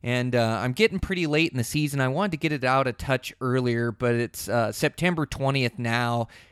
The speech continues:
And I just find that when I start hunting elk, like, I, I'm thinking about elk hunting and elk theories, and I, I'm just in the zone of elk hunting, and so I can express it better to you guys. And so I thought I'd sit down. We got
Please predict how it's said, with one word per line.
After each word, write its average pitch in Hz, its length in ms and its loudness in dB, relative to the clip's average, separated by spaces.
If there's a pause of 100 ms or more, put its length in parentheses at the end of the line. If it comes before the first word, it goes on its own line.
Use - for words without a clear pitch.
And 165 120 0
I 180 60 4
just 254 240 0
find 185 420 0
that 156 120 -2
when 139 160 0
I 123 100 0
start 151 420 2
hunting 156 440 0
elk, 156 400 0
like, 120 240 0
I, 120 200 2
I'm 117 200 -2
thinking 170 440 2
about 123 460 4 (320)
elk 143 220 4
hunting 143 500 0
and 117 100 -2
elk 123 280 -2
theories, 143 760 4
and 117 140 0
I, 120 240 0 (280)
I'm 139 140 0
just 220 260 0
in 214 140 2
the 160 120 4
zone 156 440 4
of 127 140 0
elk 135 240 2
hunting, 143 320 0
and 120 100 -2
so 123 140 0
I 123 80 2
can 123 160 -6
express 160 500 0
it 117 140 -4
better 117 260 0
to 113 80 -10
you 117 160 -4
guys. 113 300 -2
And 117 120 -8
so 120 300 0 (400)
I 131 80 0
thought 175 220 4
I'd 139 120 2
sit - 220 -4
down. 139 320 0
We 131 80 0
got 120 300 2